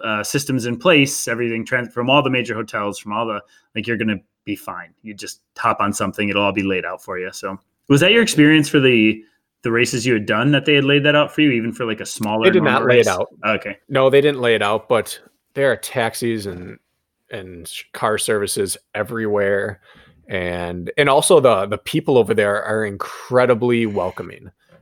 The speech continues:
Speaker 2: I, uh, prior to going over there, a couple racers had found out and they just reached out like, "Hey, you can stay with me if you want," or, "I don't have room, but I can pick you up in the morning." I had a guy pick me up from my hotel and bring me to the race.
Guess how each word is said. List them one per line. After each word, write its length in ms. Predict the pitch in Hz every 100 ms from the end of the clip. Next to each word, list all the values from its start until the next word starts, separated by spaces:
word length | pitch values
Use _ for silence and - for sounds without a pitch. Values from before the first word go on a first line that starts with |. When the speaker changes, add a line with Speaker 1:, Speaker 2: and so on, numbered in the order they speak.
| -
Speaker 2:
I, 540 | 104 104 104 104 110 -
uh, 160 | 117 110 120 _ -
prior 260 | 135 135
to 80 | 131
going 240 | 123 120 117
over 220 | 127 120
there, 320 | 104 92 92 _
a 60 | -
couple 500 | 131 - 113 107 - _ _ _
racers 480 | 120 120 - 117 120
had 120 | 104
found 240 | 110 110
out 180 | 104 120
and 100 | 113
they 40 |
just 220 | 110 110 123
reached 220 | 101 -
out 120 | 117
like, 140 | 101 101
"Hey, 140 | 127
you 140 | 113
can 100 | 113
stay 200 | 104 110
with 120 | 123 110
me 120 | 104
if 100 | 98
you 100 | 101
want," 320 | 95 92 92
or, 280 | 98 95 101
"I 120 | 110
don't 160 | 120 120
have 160 | 117
room, 220 | 120 123
but 80 | 113
I 80 | 110
can 140 | 110 110
pick 200 | 131 127
you 120 | 120
up 100 | 117
in 60 |
the 60 | 107
morning." 280 | 95 95 98
I 80 | 107
had 140 | 120
a 40 |
guy 180 | 101 101
pick 220 | - 117
me 80 | 113
up 120 | 104
from 100 | -
my 80 | 104
hotel 320 | 95 95 107
and 140 | 95 87
bring 160 | 101
me 80 | 90
to 80 | 92
the 100 | 85
race. 300 | 101 - -